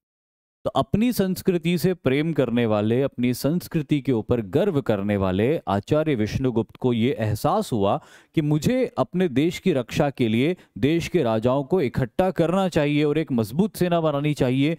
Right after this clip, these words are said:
जिससे आगे नहीं बढ़ सके सिकंदर, क्योंकि टुकड़ों में बटी हुई राज-, टुकड़ों में बटे हुए राज्यों को या सेना को तो वो आराम से हरा देगा। यूना-, अ, पर्शिया में यानी कि फारस में वो एक बहुत बड़ी आर्मी को डिफीट करके already आ रहा था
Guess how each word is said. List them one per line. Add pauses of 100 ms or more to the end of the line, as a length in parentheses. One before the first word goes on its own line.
(300)
जिससे (100)
आगे
नहीं
बढ़
सके
सिकंदर,
क्योंकि (640)
टुकड़ों
में
बटी
हुई
राज-,
टुकड़ों
में
बटे
हुए
राज्यों
को
या
सेना
को
तो
वो
आराम
से
हरा
देगा। (1040)
यूना-,
अ,
पर्शिया
में
यानी
कि
फारस
में
वो
एक
बहुत
बड़ी
आर्मी
को
डिफीट
करके
already
आ
रहा
था